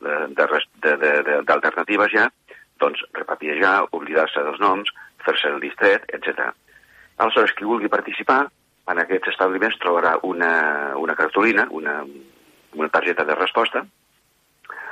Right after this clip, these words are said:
amb el nom, la pregunta i A, B, C. Contesta, tatxa A, B o C, posa el seu nom al darrere i el telèfon perquè després, si és el guanyador, el podem, el puguem trucar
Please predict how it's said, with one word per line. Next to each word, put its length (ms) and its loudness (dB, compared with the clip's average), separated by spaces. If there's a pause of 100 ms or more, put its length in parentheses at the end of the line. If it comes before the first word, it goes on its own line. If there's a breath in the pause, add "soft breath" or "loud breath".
(140 loud breath)
amb 260 2 (480)
el 180 -2
nom, 280 2 (340)
la 180 0
pregunta 420 0 (260 soft breath)
i 140 -6 (160)
A, 240 2
B, 180 2 (100)
C. 140 -6 (1000)
Contesta, 420 0
tatxa 540 0
A, 140 0 (100)
B 180 0
o 80 0
C, 200 0 (560)
posa 240 4
el 80 -2
seu 140 2
nom 140 2
al 120 2
darrere 380 2 (460)
i 180 -4
el 160 2
telèfon 340 0
perquè 260 -6
després, 360 -4 (240)
si 100 -8
és 100 -6
el 120 -2
guanyador, 340 2
el 60 -14
podem, 400 0 (100)
el 100 -2
puguem 280 0
trucar 260 2